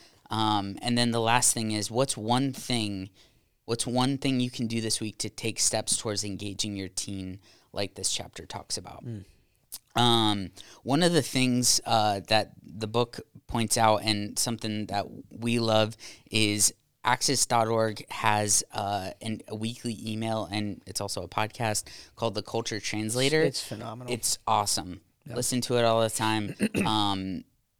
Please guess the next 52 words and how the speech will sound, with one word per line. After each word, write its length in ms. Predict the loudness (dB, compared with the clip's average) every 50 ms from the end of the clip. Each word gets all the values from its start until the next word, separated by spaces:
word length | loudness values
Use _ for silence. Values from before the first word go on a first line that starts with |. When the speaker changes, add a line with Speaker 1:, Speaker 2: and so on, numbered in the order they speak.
| _ 6
Speaker 1:
I, 160 | 6 6 8 6
I'll 100 | 2 0
put 160 | 0 0 0 0
a 40 |
link 240 | 2 2 2 0 0 0
to 140 | 2 2
it 120 | 2 2 2
in 120 | 2 0
the 80 | 0 0
description, 640 | 0 2 2 2 2 0 0 0 0 0 0 0
so 100 | 2 2
I'd 180 | 2 2 2 2
say 160 | 0 0 0
check 300 | -2 -4 -4 -6 -6 -6
that 180 | -6 -4 -2 0
out. 260 | 2 2 0 0 -2 -6 -14 -12 -2 2
Speaker 2:
On 180 | 4 4 6
that 180 | 4 4 2 0
email, 560 | 0 0 0 2 2 4 4 4 4 4 2 0
so 160 | 0 2 4
if 100 | 4 4
you're 120 | 4 2 4
listening 400 | 4 4 4 2 2 0 0 0
to 80 | 2 2
this, 340 | 4 4 4 4 2 0 -2 -6 -12 -20 -20 -20 _ _ _ _ _ -16 -8 0
your 140 | 4 4 4
teen's 300 | 4 4 2 2 2 2
culture 520 | 4 6 6 6 8 6 4 4 4 2 0 _
is 160 | -2 0 0 2
an 60 | 0 0
absolute 520 | 0 0 -2 -2 0 0 0 0 0 -2 -6 -14 -20 _ _ _ _ _ _ -20 -20 -20 -20 -18 -18 -20 -20 -18 -16 -14 -12 -12 -12 -12 -14 -14 -16 -14 -8
monster. 880 | -4 -2 0 2 2 2 2 2 0 0 -2 -2 -2 -2 -4 -6 -6 -8 -4
Like, 220 | -2 0 0 0 -2 -2 2 4
where 120 | 6 6 8
do 80 | 8
you 100 | 6 8
even 220 | 6 6 4 4 2
start? 300 | 0 4 6 8 8 8
Like, 140 | 8 8 6
okay, 180 | 8 10 12
I 40 | 12
Speaker 1:
<laughs> 0 |
Right. 80 | 12 12
Speaker 2:
wanna 180 | 12 12 10
do 200 | 8 6 6 6
this, 180 | 6 4 4 4
but 100 | 4 4
what 80 | 6 8
do 60 | 10
I 60 | 10
do? 120 | 10 8 6
Speaker 1:
Right. 220 | 4 0 -4 -10